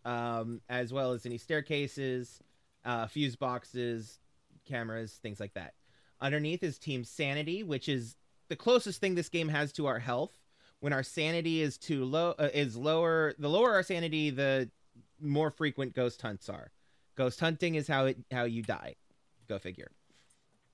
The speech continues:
Next up, sound sensors. So when you place, uh, these little things,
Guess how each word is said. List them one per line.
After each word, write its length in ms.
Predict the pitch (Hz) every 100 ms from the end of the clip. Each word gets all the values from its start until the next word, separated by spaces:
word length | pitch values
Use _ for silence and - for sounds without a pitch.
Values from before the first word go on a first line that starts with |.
| _
Next 260 | 151 156 -
up, 160 | 170 -
sound 280 | 180 180
sensors. 520 | 170 190 180 220 240 -
So 180 | - 156
when 160 | 151 151
you 80 |
place, 600 | 147 185 170 156 - - - _ _ _ _ _ _ _ 135
uh, 460 | 135 127 123 120 - _
these 340 | 135 170 233 170
little 320 | 160 131 123 - _ _ _ _ _ -
things, 460 | 117 117 151 -